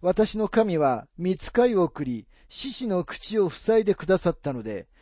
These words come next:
獅子は私に何の害も加えませんでした。それは私に罪のないことが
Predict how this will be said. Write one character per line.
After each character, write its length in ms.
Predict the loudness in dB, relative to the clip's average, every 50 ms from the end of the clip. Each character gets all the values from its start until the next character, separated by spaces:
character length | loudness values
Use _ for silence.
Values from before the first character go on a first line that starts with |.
| _ _ _
獅 200 | -10 -10 -8 -6
子 120 | -4 2
は 140 | 4 4 6
私 400 | 4 4 2 -2 -4 -4 -4 -4
に 120 | -4 -2
何 280 | 0 0 0 -2 0 -2
の 140 | -2 -2 2
害 240 | 4 4 4 4
も 140 | 2 0 -2
加 280 | -2 -2 -2 2 2 2
え 40 | 2
ま 120 | 2 -2
せ 160 | -2 -4 -10
ん 60 | -12
で 100 | -12 -16
し 80 | -20 -20
た。 100 | -20 _ _ _ _ _ _ _ _ _ _ _ _ _ _ _ _ -20 -20 -20 -12
そ 140 | -4 0 2
れ 80 | 4 6
は 140 | 6 6
私 360 | 6 6 4 2 0 0 0 -4
に 140 | -4 -4 -4
罪 280 | -6 -6 -4 -4 -2
の 120 | -2 -2 2
な 120 | 4 2
い 80 | 2 2
こ 100 | 0 -4
と 160 | -6 -6 -4
が 240 | -4 -4 -6 -6